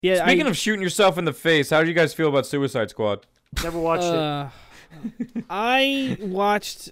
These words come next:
Speaker 1: I'll be honest, a, a friend of mine has a way that I could watch some, some bootleg stuff.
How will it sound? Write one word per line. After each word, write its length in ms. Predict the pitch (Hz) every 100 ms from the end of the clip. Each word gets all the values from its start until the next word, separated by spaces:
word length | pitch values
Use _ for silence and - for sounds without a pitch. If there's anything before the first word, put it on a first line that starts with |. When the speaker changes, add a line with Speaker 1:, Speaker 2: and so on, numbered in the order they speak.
| -
Speaker 1:
I'll 240 | 151 156 160
be 120 | 156
honest, 260 | 143 143 151
a, 160 | 139
a 40 | 139
friend 220 | 160 147
of 60 | 143
mine 260 | 143 139
has 360 | 135 139 139 135
a 100 | 139
way 280 | 139 135 135
that 160 | 135
I 140 | 127 131
could 140 | 131
watch 280 | 131 127 -
some, 340 | - 131 127 -
some 180 | 139
bootleg 380 | 135 131 131 127
stuff. 340 | - - -